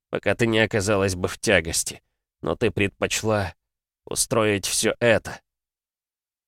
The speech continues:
«Достойная речь для человека, которого вот-вот зомбируют», хохотнул за плечом Алеидоры мастер Лотариус. Даньята улыбнулась. С трудом, словно губы не желали подчиняться.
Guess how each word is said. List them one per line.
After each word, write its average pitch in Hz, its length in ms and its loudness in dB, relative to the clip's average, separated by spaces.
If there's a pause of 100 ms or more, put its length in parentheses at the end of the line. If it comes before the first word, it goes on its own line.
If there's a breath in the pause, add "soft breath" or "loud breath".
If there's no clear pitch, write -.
(560)
«Достойная 170 840 2
речь 180 420 4
для 98 180 4
человека, 113 640 2
которого 117 480 4
вот-вот 117 500 2
зомбируют», 123 920 0 (800)
хохотнул 101 500 2
за 85 140 2
плечом 90 460 0
Алеидоры 92 500 2
мастер 92 380 0
Лотариус. 90 640 2 (480)
Даньята 110 500 2
улыбнулась. 107 720 2 (440)
С - 120 -2
трудом, 98 540 2
словно 85 400 2
губы 90 280 0
не 82 120 0
желали 82 400 2
подчиняться. 85 800 -2